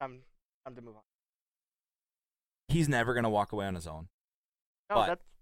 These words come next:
Speaker 2: you want the guy to just say, "Can't do this." Make me a
Speaker 1: Do what
Speaker 2: consultant to the, whatever Pedro was at that, what,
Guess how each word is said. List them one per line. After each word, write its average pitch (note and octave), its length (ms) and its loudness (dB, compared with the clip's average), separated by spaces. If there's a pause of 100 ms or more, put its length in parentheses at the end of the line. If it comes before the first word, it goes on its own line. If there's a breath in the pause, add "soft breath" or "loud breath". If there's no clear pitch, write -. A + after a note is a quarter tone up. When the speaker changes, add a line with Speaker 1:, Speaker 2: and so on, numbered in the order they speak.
(1120)
Speaker 2:
you D3 120 2
want A#2+ 360 4
the E3 80 0
guy G2+ 360 -2
to - 140 -8
just G2 260 -6
say, F2+ 320 -4 (1160)
"Can't G#2+ 140 -8
do F2 140 -10
this." E2+ 160 -20 (600)
Make B2 200 -2
me C#3+ 300 -2 (500)
a G2 560 -4 (1160)
Speaker 1:
Do D#3+ 60 4
what F3 60 8
Speaker 2:
consultant D#3 720 6
to C#3 340 2
the, A#2 220 2
whatever D#3+ 280 4
Pedro A#2+ 420 0
was F2 460 -6
at G#2 160 -6
that, G#2 220 -6
what, A#2 220 -12